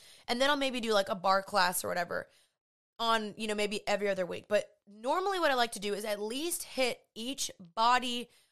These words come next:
uh, part at least one to t-, two times a week. I might go on a walk two times a week. I might take a barre class one week. I might do a cardio sculpt class a week. It's not a perfect routine, but it's my routine, and that's why I like it. And I have seen this work.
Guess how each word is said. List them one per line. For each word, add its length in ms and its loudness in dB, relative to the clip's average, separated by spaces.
uh, 220 8
part 680 2
at 140 0
least 240 -4
one 140 0
to 80 -8
t-, 220 -6
two 120 -2
times 300 0
a 60 -2
week. 340 -4
I 60 2
might 220 2
go 100 0
on 80 2
a 60 0
walk 320 4
two 140 -6
times 280 0
a 60 -6
week. 260 -6
I 80 2
might 200 0
take 140 -2
a 60 -2
barre 240 2
class 260 -4
one 120 -8
week. 180 -8
I 80 0
might 220 0
do 100 -2
a 80 0
cardio 420 0
sculpt 260 0
class 280 0
a 60 -4
week. 260 -8
It's 180 2
not 260 6
a 40 2
perfect 340 -2
routine, 560 -4
but 260 4
it's 180 -2
my 380 6
routine, 520 -4
and 160 -6
that's 260 0
why 120 2
I 40 2
like 300 -2
it. 100 -6
And 120 -4
I 100 -2
have 240 0
seen 240 -2
this 180 -6
work. 400 0